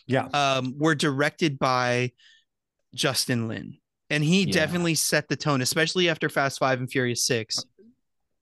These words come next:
Speaker 2: This is what these movies look like.
Speaker 1: Totally.
Speaker 2: And then we'll get to Furious Seven with, uh, <sighs> whatever, what's his name? James Wan.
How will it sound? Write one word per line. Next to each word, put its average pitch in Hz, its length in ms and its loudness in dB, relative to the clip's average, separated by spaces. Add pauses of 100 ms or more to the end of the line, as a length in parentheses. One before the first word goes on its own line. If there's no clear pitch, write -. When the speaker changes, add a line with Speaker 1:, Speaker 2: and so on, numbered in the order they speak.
Speaker 2:
This 147 280 0
is 135 200 2
what 131 260 0
these 123 180 -6
movies 113 300 -4
look 110 220 -10
like. - 280 -14
Speaker 1:
Totally. 107 800 0 (220)
Speaker 2:
And 170 140 2
then 190 240 2
we'll 190 140 4
get 202 180 0
to 180 60 0
Furious 147 380 2
Seven 113 480 -2
with, 123 320 -2
uh, 117 400 -2 (800)
<sighs> - 0 - (640)
whatever, 127 600 2
what's 131 280 -2
his 117 140 -2
name? 113 160 -2
James 123 320 -2
Wan. 107 500 -4